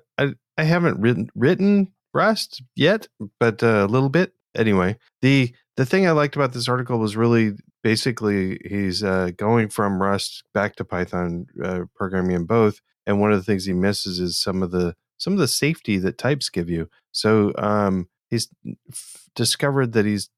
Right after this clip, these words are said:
changing, or they're changing how they're using,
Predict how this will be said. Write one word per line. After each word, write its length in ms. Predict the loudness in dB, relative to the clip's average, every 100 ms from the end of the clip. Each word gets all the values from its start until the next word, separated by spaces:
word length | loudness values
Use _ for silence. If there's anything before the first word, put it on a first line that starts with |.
| _
changing, 760 | -8 -4 -2 0 0 0 0 -4
or 220 | -4 -6
they're 240 | -2 -2
changing 540 | -2 -4 -2 -2 -4 -4
how 260 | -4 -4
they're 240 | -2 -2 -2
using, 580 | -2 -2 -2 -4 -4